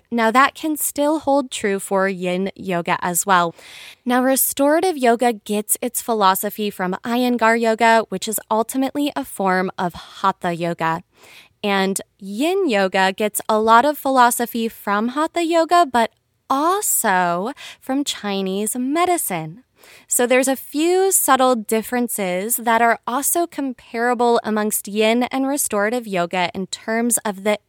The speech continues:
inner workings of the yoga asana. In yin yoga, you're working with the meridian system, which is the Chinese medicine pathway within the body for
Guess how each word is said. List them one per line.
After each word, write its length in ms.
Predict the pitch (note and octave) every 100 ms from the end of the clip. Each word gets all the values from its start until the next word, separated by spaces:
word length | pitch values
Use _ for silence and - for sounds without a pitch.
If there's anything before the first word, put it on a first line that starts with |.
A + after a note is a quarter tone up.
| _
inner 560 | A3+ A3 A#3 A#3 A#3 A3+
workings 640 | F#3+ F3+ - F#3+ G3 F#3+ -
of 300 | F3 E3 F3
the 80 | G3
yoga 460 | F3+ D#3+ E3 E3 -
asana. 560 | G3 F#3+ F#3 F3 E3+ - _ _ - - - - _ -
In 220 | A#3+ A#3+
yin 640 | A#3+ A3 A#3+ C#4 D#4+ E4
yoga, 420 | G#3 F#3 E3+ F3 G3
you're 220 | A3 G#3
working 420 | G#3 A3 B3+ C4
with 160 | A3 -
the 80 | G3
meridian 800 | G3 F#3+ F#3 G3 G3+ F#3 E3+
system, 640 | F3 - D#3+ - E3+ E3 F3+ _ - - _
which 240 | A3+ A3 -
is 200 | A3+ G#3
the 160 | G#3 G#3+
Chinese 920 | - - - B3+ C4+ D4 D4+ D#4 A#3
medicine 680 | A3 G#3+ A3 - G#3 G3+ - _
pathway 840 | - - F4 - - G3 F#3 F3+
within 600 | F3+ G#3 - - A#3+ C#4
the 120 | D4+
body 380 | B3 F#3 F3+ F#3
for 340 | F#3+ F#3 F#3